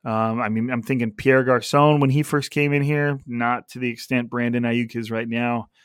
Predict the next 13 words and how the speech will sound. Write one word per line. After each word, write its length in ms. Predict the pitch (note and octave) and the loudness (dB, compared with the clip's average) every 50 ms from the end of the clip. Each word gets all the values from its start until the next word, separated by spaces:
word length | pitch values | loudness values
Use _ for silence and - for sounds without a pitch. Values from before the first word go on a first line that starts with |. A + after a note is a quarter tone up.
| _ _ _ _ _ _ | _ _ _ _ _ _
I 100 | - B2+ | 0 2
don't 100 | C3+ C3+ | 2 2
remember 240 | C3 C3 C3 B2+ B2+ | 2 2 2 0 0
Deebo 320 | A2+ A#2 C3 B2 B2+ B2 | 2 2 2 4 4 2
Samuel 420 | A2+ - - C3+ C3+ C3+ C#3 C3+ C3 | 2 2 2 2 2 4 2 2 2
necessarily 580 | B2+ B2+ A#2 - - - - C3+ C3 C3 B2+ | 0 0 -2 -4 -8 -6 -2 0 2 2 2
dominating 540 | A#2+ A2 B2+ B2+ B2+ B2+ B2+ B2+ B2+ B2+ A#2+ | 2 2 0 0 2 0 0 -2 -2 -4 -6
training 300 | - - C3 B2+ B2+ B2 | -6 -6 -4 -4 -4 -4
camp 320 | A#2 - B2+ B2+ B2 A#2 A#2+ | -4 -2 -2 -2 -2 -2 -4
like 320 | A#2+ A#2 A#2 A2+ - _ _ _ _ _ _ _ _ _ _ _ | -4 -6 -6 -6 -10 _ _ _ _ _ _ _ _ _ _ _
Ayuk 320 | C3 C3 C3 C3+ C3 B2+ - | 0 4 4 4 2 2 0
is 180 | C3 A#2 - | -4 -4 -2
now. 480 | B2 B2+ B2 B2 B2+ B2+ B2+ B2+ A#2+ - | -2 -2 0 0 0 0 0 -2 -4 -8